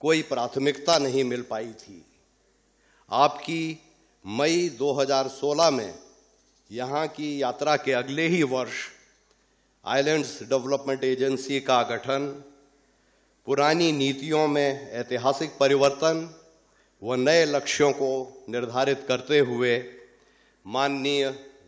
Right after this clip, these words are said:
गृह मंत्री की अध्यक्षता में हुआ था। द्वीपों के सामरिक महत्व के अनुसार विकास की आधारभूत परियोजनाओं को विशेष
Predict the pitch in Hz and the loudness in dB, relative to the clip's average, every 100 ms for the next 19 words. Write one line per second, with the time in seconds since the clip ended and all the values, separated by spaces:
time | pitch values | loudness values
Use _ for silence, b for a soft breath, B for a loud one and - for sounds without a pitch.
0 | - 147 151 139 131 131 127 120 131 127 | -8 -4 -2 -2 -4 -6 -6 2 0 2
1 | 127 - 135 127 123 120 110 110 113 98 | -6 -2 -4 2 2 2 -6 -6 -8 -8
2 | 87 76 - _ _ _ _ _ _ _ | -14 -14 -18 _ _ _ _ _ _ _
3 | _ _ _ _ _ _ _ _ 104 156 | _ _ _ _ _ _ _ _ -12 -6
4 | 170 165 160 147 135 123 139 165 175 143 | 0 0 2 0 0 0 0 0 -2 -4
5 | 135 143 147 139 110 92 - _ - 123 | -4 0 -2 -2 -10 -10 -16 _ -8 -4
6 | 123 123 135 135 139 - - - - _ | -4 -2 4 4 4 0 -14 -20 -20 _
7 | 95 117 127 139 139 - 135 135 127 - | -16 -4 2 2 0 -8 -6 -4 -6 -10
8 | B B B 104 113 127 147 160 131 151 | B B B -4 -2 2 4 2 -2 -8
9 | 151 101 - 127 131 135 131 135 139 143 | -8 -12 -8 -4 -2 0 0 0 2 2
10 | 139 131 127 123 - - b b b _ | 2 2 0 -2 -10 -18 b b b _
11 | 92 131 - 165 160 | -8 -6 -2 -2 -2